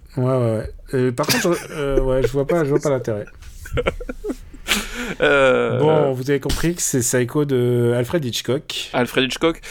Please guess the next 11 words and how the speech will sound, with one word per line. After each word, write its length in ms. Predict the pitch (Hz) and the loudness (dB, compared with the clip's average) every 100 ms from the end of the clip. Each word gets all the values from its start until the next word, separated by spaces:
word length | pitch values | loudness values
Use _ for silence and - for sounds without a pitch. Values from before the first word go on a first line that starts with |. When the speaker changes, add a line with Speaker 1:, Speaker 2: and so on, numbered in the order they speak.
| - | -4
Speaker 2:
donc 120 | 127 123 | -2 0
Solbass 360 | 131 127 151 | 2 2 0
qui 140 | - 110 | 0 0
a 40 | |
signé 460 | - - 135 139 139 | 0 -2 0 2 4
le, 120 | 110 104 | 4 4
euh, 320 | 104 110 - | 4 2 0
le 100 | - 110 | 0 0
générique 280 | 113 123 | 2 0
de 80 | 113 | 2
début, 300 | 120 120 175 | 2 0 -2